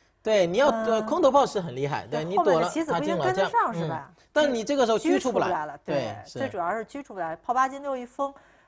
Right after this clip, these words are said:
Speaker 2: 那子儿都动不了了，
Speaker 1: 嗯。
Speaker 2: 是吧？
Speaker 1: 对，是。你要走车一进一，他就封，对吧？
Speaker 2: 对啊。
Speaker 1: 你要走这个，他都能把你拦上。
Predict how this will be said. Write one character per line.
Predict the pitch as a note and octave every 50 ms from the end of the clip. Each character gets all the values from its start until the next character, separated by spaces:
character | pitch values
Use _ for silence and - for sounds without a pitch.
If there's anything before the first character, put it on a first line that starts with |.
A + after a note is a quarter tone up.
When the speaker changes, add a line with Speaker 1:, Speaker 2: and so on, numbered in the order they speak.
| _ _
Speaker 2:
那 | C#4+ C4+
子 | - A#3+
儿 | - -
都 | -
动 | - - E4 D#4
不 | D#4 C#4+
了 | A#3+ F3+ D#3+ -
了， | D#3 E3
Speaker 1:
嗯。 |
Speaker 2:
是 | E3 F3 E3 C#3+
吧？ | A2+ G2+ - - _
Speaker 1:
对， | - - F3 D3
是。 | B2 A2 - _ _ _ _ _ -
你 | F3+
要 | A3 A#3
走 | F3+ F#3+ F3
车 | F3+ G3+
一 | G#3+ G#3
进 | F#3+ G3 G3 F#3
一， | F#3 F3+
他 | D#3 F3 E3
就 | D#3+ D3
封， | - - E3 D#3+ D#3 E3 - - _
对 | - C#3+
吧？ | B2
Speaker 2:
对 |
啊。 | F#3+ G3 G3+ - _ -
Speaker 1:
你 | F#3
要 | F#3 E3+
走 | E3+ D#3+
这 | D#3 F#3+
个， | F3 D#3+ C#3
他 | C#3+ D#3 D#3+
都 | D#3+ - G#3+ A3
能 | G3+ E3 B2
把 | B2+
你 | A#2 A2 G#2+
拦 | G2 G2 G#2 A2
上。 | - F3 D#3